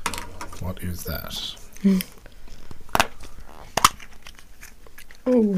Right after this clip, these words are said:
Speaker 2: red pieces.
Speaker 1: Okay,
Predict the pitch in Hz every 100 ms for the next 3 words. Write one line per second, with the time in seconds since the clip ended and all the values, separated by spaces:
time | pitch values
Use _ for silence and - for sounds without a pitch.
0 | 180 208 208 208 - - 208 - - -
1 | - - - - - - - 104 - 110
2 | 87 82